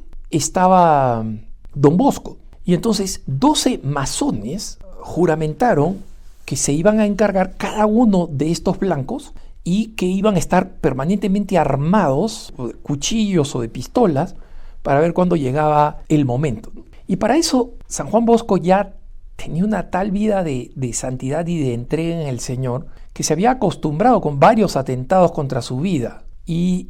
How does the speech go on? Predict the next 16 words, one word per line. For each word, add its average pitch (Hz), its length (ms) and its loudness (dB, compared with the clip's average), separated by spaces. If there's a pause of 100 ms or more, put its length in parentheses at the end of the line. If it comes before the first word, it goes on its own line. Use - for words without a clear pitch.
(140)
especialmente 220 680 2
cuando 135 300 -2
alguien 185 360 4
extraño 170 960 2
aparecía 139 840 2
en 127 80 -2
sus - 160 -8
puertas. - 540 0 (480)
En 147 160 2
una 262 120 4
ocasión, 247 500 4
uno 185 280 4
de 196 60 2
estos 190 220 0
masones 185 440 0
entró 185 500 0